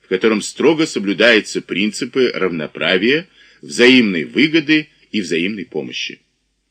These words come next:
Это и есть качественно новый тип международных экономических отношений,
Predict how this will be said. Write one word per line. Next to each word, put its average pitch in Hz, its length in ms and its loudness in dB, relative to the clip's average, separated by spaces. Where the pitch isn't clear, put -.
Это 190 340 6
и - 160 -2
есть 175 640 -2
качественно 113 720 0
новый 113 420 2
тип - 360 -6
международных 113 960 0
экономических 110 720 -4
отношений, 73 560 -10